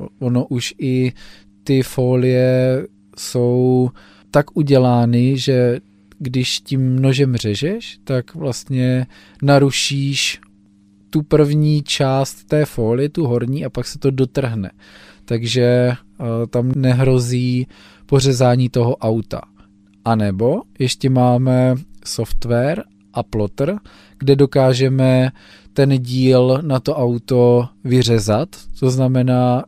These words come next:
nůž se vůbec nedotkne nejenom kapoty, ale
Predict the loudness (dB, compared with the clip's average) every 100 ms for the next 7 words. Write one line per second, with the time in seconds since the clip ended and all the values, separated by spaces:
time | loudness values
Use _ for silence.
0 | -4 0 0 -2 -4 -6 -6 -6 -4 -2
1 | -2 -4 -4 0 2 2 -2 _ _ _
2 | _ -6 2 4 4 2 0 -2 -2 0
3 | 4 4 4